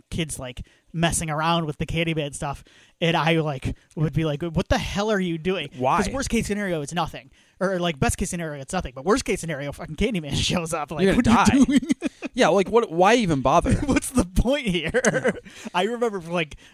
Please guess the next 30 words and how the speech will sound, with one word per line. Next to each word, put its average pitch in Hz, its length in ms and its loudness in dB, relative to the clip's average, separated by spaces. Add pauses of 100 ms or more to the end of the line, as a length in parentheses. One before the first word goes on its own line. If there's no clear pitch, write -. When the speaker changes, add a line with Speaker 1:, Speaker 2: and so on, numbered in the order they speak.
Speaker 1:
I 175 140 0
remember 190 360 4
vividly 156 500 0
having 156 260 -6
to 147 100 -10
stop - 380 -4
friends 156 380 -4
of 127 80 -12
mine. 123 240 -12
I'm 135 80 -14
like, 160 100 -2
Speaker 2:
Like, 165 140 -4
don't, 170 100 0
Speaker 1:
"Knock 254 240 -2
it 330 80 -2
Speaker 2:
don't 233 300 2
Speaker 1:
off." 240 80 -2
<laughs> - 0 -
Speaker 2:
stop. 277 400 -2
Why 135 100 0
are - 40 2
you 269 40 0
doing 196 300 2
that? - 180 -8
Oh, 170 220 6
me 220 120 0
too. 135 420 -4 (100)
Yeah, 156 260 -6 (160)
what - 160 -10
idiots. - 640 -10